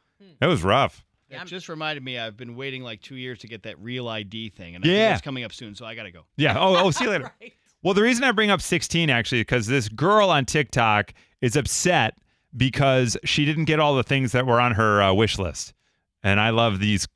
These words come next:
Speaker 2: uh, crappy, spoiled stories. Uh, this is what this girl wanted. An iPhone thirteen.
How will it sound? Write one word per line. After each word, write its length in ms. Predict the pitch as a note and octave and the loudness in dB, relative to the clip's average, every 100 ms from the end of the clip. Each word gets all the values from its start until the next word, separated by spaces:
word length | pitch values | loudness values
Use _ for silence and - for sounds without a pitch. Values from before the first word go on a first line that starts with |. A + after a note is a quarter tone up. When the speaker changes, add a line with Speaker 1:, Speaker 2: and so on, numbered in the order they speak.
| - | -6
Speaker 2:
uh, 220 | B2 F#2+ F#2+ | 0 0 0
crappy, 420 | - G#2+ G#2+ F#2+ | 2 2 2 0
spoiled 420 | - - A2+ F#2+ E2+ | -2 -2 0 0 0
stories. 340 | A2 E2 D2 - - | -4 -4 -6 -14 -4
Uh, 160 | C#3 D3 | 0 2
this 180 | G3 - | 0 -2
is 80 | E3+ | -2
what 120 | F#3 | 0
this 160 | E3 | -2
girl 220 | - D#3+ C3+ | 0 0 2
wanted. 360 | B2+ F#2+ D#2 - _ _ _ - | 2 2 -2 -10 _ _ _ -4
An 80 | D#3+ | 0
iPhone 400 | D#3 E3+ G#3 F#3 | 2 4 2 4
thirteen. 540 | G3 F#3+ D3+ C3 F#3 | 2 2 2 2 0